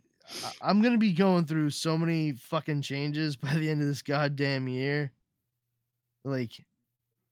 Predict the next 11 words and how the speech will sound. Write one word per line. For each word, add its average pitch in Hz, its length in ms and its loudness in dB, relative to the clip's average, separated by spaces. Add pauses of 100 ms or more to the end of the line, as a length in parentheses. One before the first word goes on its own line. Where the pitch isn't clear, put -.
(140)
I'm, 190 360 4
I'm, 175 340 0 (120)
I'm 170 160 2
gonna 208 200 6
look 180 300 2
like 185 240 2
the 131 200 0 (480)
ghost 156 340 2
of 135 180 -2
Brandon 143 480 2
past - 680 -4